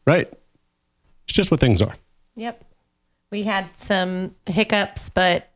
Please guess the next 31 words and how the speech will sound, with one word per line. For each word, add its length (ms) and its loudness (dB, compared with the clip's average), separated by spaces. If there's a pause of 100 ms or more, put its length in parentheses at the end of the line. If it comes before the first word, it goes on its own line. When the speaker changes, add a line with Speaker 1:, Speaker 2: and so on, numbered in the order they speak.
Speaker 2:
we 160 0
are, 160 0
we 120 0
are 100 2
back 420 0
and 200 -6
ready 220 0
to 80 -2
go. 400 -2
Speaker 1:
We 140 6
are 180 6
back. 380 -2 (240)
Yeah. 180 4
Speaker 2:
Yes. 480 -4
Speaker 1:
We 120 4
did 120 4
have 180 4
some 140 2
hiccups. 400 2 (520)
Last 240 4
week, 160 2
Jessica 400 4
Speaker 2:
<laughs> 0 -
Speaker 1:
showed 340 4
up 200 4
on 260 4
time 420 4
to 100 0
do 200 4
her 120 6
thing, 360 2